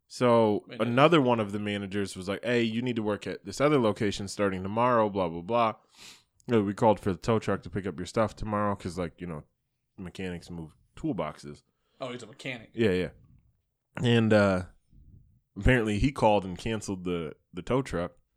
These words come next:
Speaker 1: and then just showed up at the job he was at before the next day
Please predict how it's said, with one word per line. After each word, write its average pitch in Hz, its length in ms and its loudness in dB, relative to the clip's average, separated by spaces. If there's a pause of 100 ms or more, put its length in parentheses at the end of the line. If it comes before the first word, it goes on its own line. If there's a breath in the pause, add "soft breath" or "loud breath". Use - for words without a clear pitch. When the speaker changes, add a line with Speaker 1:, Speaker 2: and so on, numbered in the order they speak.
(420)
Speaker 1:
and 104 100 -6
then 92 120 -4
just 85 140 -6
showed 101 240 0
up 95 240 -4
at 95 120 -12
the 85 80 -14
job 95 340 -4
he 101 100 -2
was 92 160 -4
at 98 160 -6
before 120 400 -2
the 104 80 -8
next 101 240 -8
day 120 320 4